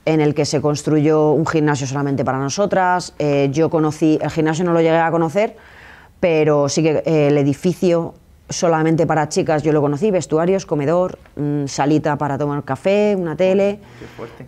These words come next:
Speaker 1: Eso solo para nosotras, y tienen proyecto de estadio. No sé cómo seguirá con eso, pero vamos, estaba, pues, no sé, era dos mil veinte, pero tenía un proyecto, eh,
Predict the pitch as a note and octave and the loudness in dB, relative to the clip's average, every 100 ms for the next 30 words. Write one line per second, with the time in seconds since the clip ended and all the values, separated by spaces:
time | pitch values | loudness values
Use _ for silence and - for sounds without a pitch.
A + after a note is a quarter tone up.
0 | - D#3+ D3+ E3 D#3+ D3+ D3+ F#3 G#3+ B3 | -4 -2 -2 -2 0 0 0 -2 -2 -4
1 | - E3 D#3 D#3 D#3 D3+ D3 G3 E3+ - | -2 0 0 0 2 0 0 -2 -4 -4
2 | D3+ C#3 C3+ - D3+ D3 D3 D#3 E3 - | -4 -4 -4 -8 -12 -10 -8 -8 -8 -12
3 | - D#3+ C#3 C#3+ C#3+ D3 D3+ D#3 D3+ D3+ | -10 -6 -4 -4 -4 -6 -6 -6 -8 -10
4 | D#3 - _ - - - - - D#3+ D3 | -12 -18 _ -20 -20 -20 -20 -6 -4 -2
5 | D#3+ D3+ D3+ D3 C#3+ D3 D3+ D3 B2+ - | -2 0 0 -2 -2 0 0 -2 -6 -4
6 | C#3+ C#3+ D3 D3+ D3 C#3 C3+ C3+ C3 - | 0 2 2 2 0 0 -2 -4 -8 -10
7 | - - C3+ C3+ C3+ D3+ C#3 C#3 C#3+ B2+ | -16 -14 -10 -8 -4 -2 -2 -4 -4 -6
8 | E3 F#3+ F3+ E3+ E3 E3 - - - - | -4 -4 -4 -4 -4 -8 -16 -20 -20 -2
9 | D3 C#3+ D3 D3+ D#3+ D#3 D#3 E3 | 0 2 0 0 2 0 0 -2